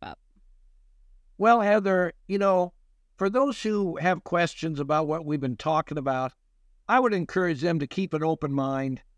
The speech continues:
Speaker 2: keep an open mind on this topic, because it potentially has so much that it could offer. And, you know, this little book, this <laughs> little book,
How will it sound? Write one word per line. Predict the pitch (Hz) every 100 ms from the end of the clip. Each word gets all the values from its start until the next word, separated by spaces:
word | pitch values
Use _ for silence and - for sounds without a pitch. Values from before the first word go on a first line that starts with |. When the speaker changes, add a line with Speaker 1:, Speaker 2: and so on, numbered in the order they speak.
| _ _ _
Speaker 2:
keep | 269 269
an | 226
open | 202 175 160
mind | 156 147 151
on | 151 147
this | 143 -
topic, | 143 143 135 131 - _ _
because | - 185 226 214
it | 214
potentially | - 190 226 233 - 175 160
has | 147 160 -
so | - 240 254
much | 202 180 -
that | 156
it | 147 131
could | 135
offer. | 143 143 - 120 101 _ _ _ _ _
And, | 165
you | 175
know, | 180
this | 180
little | 185 233 254
book, | 190 220 180 - _ _ _ _
this | 147 143 -
<laughs> |
little | 190 170 208
book, | 160 202 - -